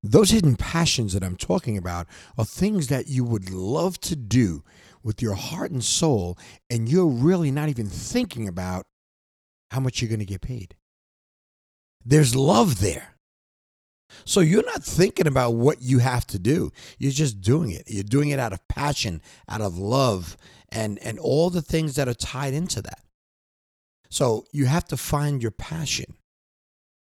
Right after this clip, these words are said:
And, and I think once you transition to the next part of your life,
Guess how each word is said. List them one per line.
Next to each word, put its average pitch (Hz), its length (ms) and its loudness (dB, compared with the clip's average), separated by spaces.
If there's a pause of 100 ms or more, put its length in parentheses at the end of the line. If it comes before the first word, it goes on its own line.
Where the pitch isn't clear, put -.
(460)
And, 110 400 -4
and 117 140 -8
I 117 100 -4
think 131 300 -2
once 123 260 -2
you 131 60 -2
transition 117 640 -2
to 110 100 -8
the 101 100 -4
next 110 260 -6
part 113 220 -4
of 95 60 -4
your 92 100 -8
life, 151 400 -6